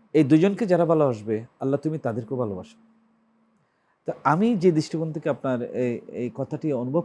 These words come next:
করছি যে ইমাম হুসাইন তো কেবলমাত্র একজন, এ, সাধারণ মানুষ না, কোনো একজন সাহাবী না, একজন আহলে বাইতের সদস্য না।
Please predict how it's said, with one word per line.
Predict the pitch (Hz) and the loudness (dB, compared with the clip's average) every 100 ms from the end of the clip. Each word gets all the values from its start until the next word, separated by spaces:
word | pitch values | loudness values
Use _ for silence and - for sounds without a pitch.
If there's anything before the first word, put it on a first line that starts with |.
| - | -4
করছি | 143 - 101 - _ _ _ _ _ | -8 -8 -12 -12 _ _ _ _ _
যে | 104 110 98 - _ _ _ _ _ _ _ _ _ _ _ _ _ _ | -12 -8 -8 -12 _ _ _ _ _ _ _ _ _ _ _ _ _ _
ইমাম | 151 190 | 2 2
হুসাইন | 185 185 - 208 220 175 147 | 2 -2 0 4 4 2 -2
তো | 190 214 - _ | -2 -2 -6 _
কেবলমাত্র | 160 165 233 233 226 226 | 2 4 4 2 -2 -2
একজন, | 226 160 190 196 - - | -2 -2 -6 -8 -10 -8
এ, | 120 120 | -6 -6
সাধারণ | - 180 185 202 156 | -8 -6 -4 -4 -4
মানুষ | 143 202 - | -4 -4 -6
না, | 131 101 87 - | -8 -8 -8 -12
কোনো | 151 175 | -12 -10
একজন | 185 143 165 | -8 -8 -10
সাহাবী | - 160 180 196 | -6 -2 0 -2
না, | 117 90 - - | -4 -10 -16 -10
একজন | 151 156 208 135 | -8 -4 -6 -2
আহলে | 113 175 | 2 4
বাইতের | 202 208 202 | 2 0 -2
সদস্য | 214 190 196 - | -6 -6 -6 -10
না। | - 87 | -18 -18